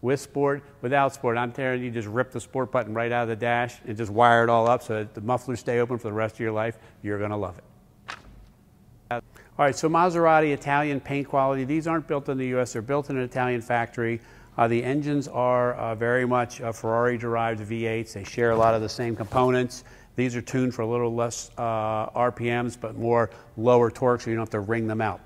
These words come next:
That's all underneath here, but what does look great is the spectacular Nero paint, right? You wanna be able to read every letter in that, right? Not just that you can see it in there, but you can read every letter. You can see that they really did a nice job, especially under these harsh lights.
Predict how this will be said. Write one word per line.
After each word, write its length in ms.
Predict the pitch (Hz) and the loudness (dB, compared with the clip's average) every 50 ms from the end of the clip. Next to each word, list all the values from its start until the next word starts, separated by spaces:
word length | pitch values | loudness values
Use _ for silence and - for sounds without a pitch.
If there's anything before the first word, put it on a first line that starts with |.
| - - - | -10 -2 2
That's 200 | 135 139 135 - | 2 2 2 2
all 180 | 135 123 120 | 0 2 2
underneath 360 | 120 117 117 117 113 110 - - | 0 0 0 -2 -2 -4 -2 0
here, 280 | 151 156 165 185 180 - - - - - | 2 2 2 2 0 -4 -14 -20 -10 -4
but 120 | 113 110 | -4 0
what 200 | 107 120 113 98 | 0 0 2 4
does 220 | 151 170 190 147 | 4 4 4 4
look 160 | 143 123 - - | 2 0 0 2
great 260 | 120 117 113 110 110 - - - - - - | 2 2 2 0 -2 -8 -14 -20 -18 -10 -6
is 160 | 123 117 110 | -6 -4 -4
the 100 | 120 117 | -4 -8
spectacular 800 | - - 117 110 - - 143 139 139 139 - 127 113 107 104 107 | -8 -6 -8 -8 -8 -6 -6 -4 -4 -4 -4 -4 -4 -4 -4 -4
Nero 340 | 110 117 117 113 117 117 113 | -4 -2 -2 0 0 0 -2
paint, 420 | - - 127 143 185 202 - - - - - - - - - - - - - | -2 -2 -2 -2 -2 -2 -4 -10 -20 -20 -20 -20 -20 -20 -20 -20 -14 -6 -2
right? 320 | 117 127 143 175 185 - - - - - - - - | 0 0 0 0 -2 -6 -14 -20 -20 -20 -20 -10 -6
You 120 | 127 135 156 | -4 -2 0
wanna 160 | 175 190 180 | 0 0 0
be 160 | 175 160 151 | -2 0 0
able 120 | 147 147 135 | 0 -2 -4
to 120 | - 135 | -4 -4
read 240 | 135 139 131 123 - - | -4 -4 -4 -4 -6 -8
every 280 | - 135 135 135 139 135 | -8 -8 -6 -4 -4 -4
letter 340 | 123 117 113 120 120 117 - | -4 -4 -4 -4 -4 -6 -6
in 240 | 120 120 120 120 | -4 -4 -4 -2
that, 260 | 110 104 98 - - - - | -4 -4 -6 -8 -10 -10 -6
right? 220 | 104 113 131 151 | -4 -4 -4 -4
Not 200 | 147 139 156 143 | -4 -6 -8 -6
just 160 | - 147 - | -8 -10 -8
that 60 | - 127 | -8 -10
you 100 | 120 117 | -8 -6
can 140 | - 113 101 | -6 -6 -6
see 260 | - - 127 123 131 | -6 -6 -4 -2 -2
it 80 | 143 151 | -2 -2
in 100 | 147 151 | -2 -4
there, 140 | 151 156 | -4 -4
but 160 | 147 127 - - | -6 -6 -8 -8
you 80 | 117 | -8
can 140 | 110 110 113 | -6 -6 -4
read 180 | 117 120 120 120 | -4 -4 -4 -4
every 240 | 117 117 113 113 | -6 -6 -6 -6
letter. 260 | 107 113 117 117 113 113 | -4 -4 -4 -4 -4 -6
You 120 | 107 104 | -6 -8
can 140 | - 104 107 | -8 -12 -12
see 240 | - - - 123 113 | -12 -10 -8 -6 -6
that 120 | 110 107 | -6 -6
they 140 | - 117 113 | -6 -6 -6
really 380 | 107 113 127 127 120 117 113 | -4 -4 -4 -2 -2 -2 -2
did 80 | 107 101 | -4 -4
a 60 | 104 | -6
nice 240 | 104 104 104 101 98 | -6 -6 -8 -10 -10
job, 220 | - 113 107 107 | -10 -10 -10 -8
especially 440 | 104 101 - 139 143 143 - 147 123 | -10 -10 -8 -8 -8 -8 -8 -10 -10
under 140 | 113 113 113 | -8 -8 -8
these 220 | 104 107 107 104 | -8 -8 -10 -10
harsh 320 | - - 117 117 113 - - | -6 -4 -4 -4 -4 -4 -4
lights. 360 | 110 113 127 143 139 - | -4 -4 -4 -4 -6 -12